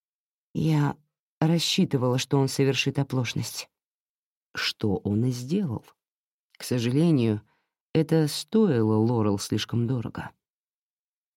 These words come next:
«Мы обе знаем, что лучше всех на свете его понимаешь ты, Эбигейл. Пожалуйста, соверши для разнообразия правильный поступок,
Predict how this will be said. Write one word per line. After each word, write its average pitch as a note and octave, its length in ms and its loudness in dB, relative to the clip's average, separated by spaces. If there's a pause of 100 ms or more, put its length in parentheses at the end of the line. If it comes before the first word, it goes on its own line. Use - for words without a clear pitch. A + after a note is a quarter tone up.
(160)
«Мы F3+ 300 4
обе E3+ 260 4
знаем, E3 540 4 (580)
что F#3 220 0
лучше F#3 320 4
всех - 300 0
на F#3 140 4
свете F3+ 440 2
его D3 180 4
понимаешь D#3+ 580 4
ты, G3 240 2
Эбигейл. B2 600 -2 (920)
Пожалуйста, D#3+ 640 2
соверши G3+ 560 2
для D#3+ 220 4
разнообразия E3 760 2
правильный C3+ 500 0
поступок, - 640 -6